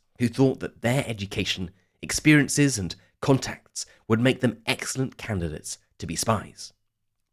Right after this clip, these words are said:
British spies, that is. Philby was recruited into M I six, and some of the others were interviewed or worked informally for British intelligence. Crucially,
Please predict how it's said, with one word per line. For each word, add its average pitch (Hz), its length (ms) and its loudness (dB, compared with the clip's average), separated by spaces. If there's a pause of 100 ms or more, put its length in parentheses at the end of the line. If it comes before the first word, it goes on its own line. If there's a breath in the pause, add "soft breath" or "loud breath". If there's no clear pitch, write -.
(120)
British 143 280 6
spies, - 400 -12 (120)
that - 100 -10
is. - 280 -16 (1400)
Philby 139 480 4
was 98 220 2 (160 soft breath)
recruited 110 560 2 (220 soft breath)
into 104 280 0
M 98 160 -2
I 87 80 -4
six, - 520 -6 (340)
and 127 160 4
some 165 320 4
of 139 140 2
the - 120 -2
others 98 360 2
were 85 180 -2 (220 soft breath)
interviewed 127 600 2
or 82 160 -2 (220 soft breath)
worked 117 320 4
informally 101 640 -2
for 92 200 -2
British - 340 -4
intelligence. - 720 -6 (1080)
Crucially, - 460 6